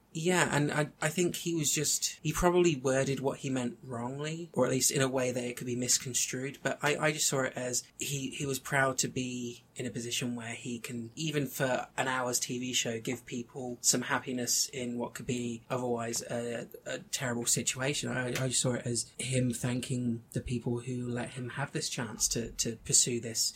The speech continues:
career and do these things. I, I didn't see it as something a bit self-serving. Perhaps that was coloured because I'd read his clarification of it before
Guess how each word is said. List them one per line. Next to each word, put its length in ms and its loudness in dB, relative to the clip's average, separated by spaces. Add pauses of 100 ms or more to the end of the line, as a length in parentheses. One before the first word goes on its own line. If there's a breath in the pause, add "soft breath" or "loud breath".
career 580 0
and 380 -8 (240)
do 160 4
these 240 4
things. 580 -2
I, 220 0
I 40 4
didn't 260 2
see 220 4
it 120 0
as 300 -2
something 480 6
a 60 4
bit 300 -2
self-serving. 1080 4
Perhaps 840 2
that 240 0
was 100 4
coloured 380 0
because 400 0
I'd 420 -4 (100)
read 200 0
his 420 0
clarification 800 -2
of 140 -4
it 140 -4
before 520 2